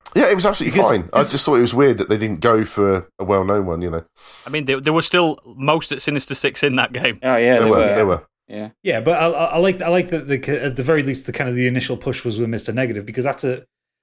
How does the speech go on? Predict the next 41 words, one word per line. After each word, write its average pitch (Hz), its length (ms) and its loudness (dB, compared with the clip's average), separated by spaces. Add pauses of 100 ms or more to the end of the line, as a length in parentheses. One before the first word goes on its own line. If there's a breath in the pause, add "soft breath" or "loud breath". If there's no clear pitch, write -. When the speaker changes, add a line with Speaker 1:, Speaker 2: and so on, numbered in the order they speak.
Speaker 2:
that's 220 100 -6
a 285 60 -4
pack 233 240 0
I 175 40 2
like. 151 360 -4
You 175 100 -4
never 196 160 -2
really 185 200 2
see - 180 0
him 156 80 0
in 151 80 -2
the 135 60 -4
cartoons, 151 640 -2
and 127 80 -2
he's 120 100 -2
Speaker 3:
Very 147 100 4
Speaker 2:
obviously 139 160 2
hasn't 131 200 2
Speaker 3:
new, 117 40 2
Speaker 2:
been 113 100 0
in 120 40 -4
the 113 60 -4
Speaker 3:
actually, 139 140 -2
Speaker 2:
films 131 220 0
Speaker 3:
in, 131 40 2
Speaker 2:
or - 20 2
Speaker 3:
in 123 40 2
the 131 100 0
Speaker 2:
anything. 127 60 -2
Speaker 3:
grand 123 180 2
scheme 120 240 -2
of 107 80 -10
things, 98 380 -12
in 104 100 -12
the 101 60 -16
comic. 92 400 -4
Speaker 1:
Yeah. 226 180 -2
Speaker 2:
Yeah, 95 340 -6
and 156 120 0
it's 151 160 -2
like, 156 260 -2